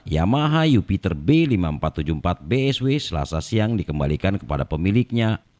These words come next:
Anwar Isnaini, tiga puluh tahun. Motor ini ditemukan kembali setelah anggota unit Ranmor Polres Jakarta Barat membekuk tersangka Andi Purwanto, dua puluh lima tahun, di daerah Pagedangan, Tangerang, Banten.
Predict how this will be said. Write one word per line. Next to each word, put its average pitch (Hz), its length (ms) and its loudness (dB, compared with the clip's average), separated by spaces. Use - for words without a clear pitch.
Anwar 143 400 2
Isnaini, 120 640 2
tiga 64 320 -4
puluh 82 160 0
tahun. 110 480 4
Motor 117 320 2
ini 170 240 2
ditemukan 87 480 2
kembali 107 560 4
setelah 69 400 -4
anggota 78 320 -2
unit 113 320 2
Ranmor 135 520 0
Polres 156 440 0
Jakarta 69 360 -4
Barat 92 440 0
membekuk 71 480 -6
tersangka 117 560 -2
Andi 151 400 0
Purwanto, 117 480 2
dua 120 160 2
puluh 76 160 -2
lima 71 160 -2
tahun, 95 480 -2
di - 0 -
daerah 69 320 0
Pagedangan, 117 800 0
Tangerang, 117 640 -2
Banten. 85 640 -2